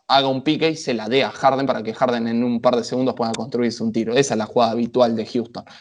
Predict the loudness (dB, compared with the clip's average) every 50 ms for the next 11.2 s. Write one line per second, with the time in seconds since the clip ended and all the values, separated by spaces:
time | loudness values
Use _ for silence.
0 | _ _ 2 4 4 4 2 0 -6 -6 0 2 2 2 2 0 -2 -2 -2 -2
1 | -2 -2 -4 -4 -4 -2 -2 0 0 0 0 0 -2 -2 -4 -8 _ _ _ -4
2 | -2 0 0 0 -2 -2 0 0 2 2 4 4 2 2 -2 -8 -18 -20 -20 -20
3 | _ _ _ _ _ _ _ -8 _ -4 0 2 4 4 6 6 6 4 4 4
4 | 2 2 4 4 6 6 6 4 2 -2 -4 0 2 4 4 6 4 4 2 0
5 | -2 -2 -2 -2 -4 -6 -4 -4 -2 -2 0 0 0 2 2 0 0 0 0 2
6 | 2 4 2 2 2 -2 0 2 2 2 2 2 0 0 0 0 0 0 -2 -2
7 | -4 -8 -6 -4 -2 -2 -2 -2 -2 -2 -4 -4 -4 -6 -6 -10 -12 -12 -12 -8
8 | -2 -2 0 0 0 0 -2 0 0 0 0 -2 -2 -2 -2 0 0 2 2 2
9 | 2 0 -2 -8 -14 -16 _ 2 4 4 4 4 4 4 2 4 4 2 2 2
10 | 2 4 4 4 4 2 0 0 0 -2 -2 -4 -6 -6 -6 -6 -6 -6 -6 -6
11 | -6 -6 -6 -8